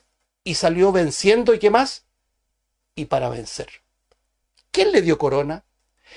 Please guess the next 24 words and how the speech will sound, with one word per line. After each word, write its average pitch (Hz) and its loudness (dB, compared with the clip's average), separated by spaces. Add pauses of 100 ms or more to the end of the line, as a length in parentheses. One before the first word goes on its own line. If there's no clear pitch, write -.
(180)
¿Quién 330 4
le 277 4
permitió 202 2
salir 190 0
venciendo 185 0
y 170 -4
para 170 2
vencer? 170 -4 (1500)
Miren, 180 2
amados 185 4
hermanos, 160 0 (800)
nuestro 180 2
Señor 185 0 (720)
es 151 -4
el 160 0
que 170 0
permite 160 0
todas 160 2
las 131 -4
cosas, - -6 (460)
la 123 -2
luz, 226 0 (400)
las 135 -8
tinieblas, 143 -4